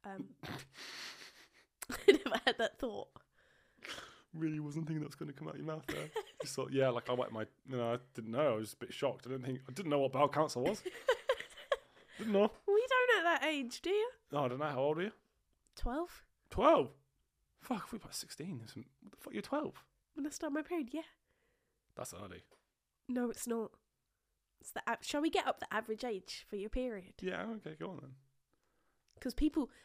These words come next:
Speaker 1: also, because the kids now are developing a lot quicker, they're getting it at, like, eight, nine.
Speaker 2: How are the kids developing a lot quicker?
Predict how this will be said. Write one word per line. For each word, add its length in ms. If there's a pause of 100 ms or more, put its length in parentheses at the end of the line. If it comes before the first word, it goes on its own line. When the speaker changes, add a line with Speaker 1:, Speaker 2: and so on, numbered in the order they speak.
Speaker 1:
also, 320
because 320
the 80
kids 320
now 240
are 60
developing 600
a 40
lot 160
quicker, 400
they're 120
getting 240
it 100
at, 80
like, 240
eight, 180
nine. 300 (100)
Speaker 2:
How 160
are 40
the 80
kids 220
developing 560
a 40
lot 140
quicker? 360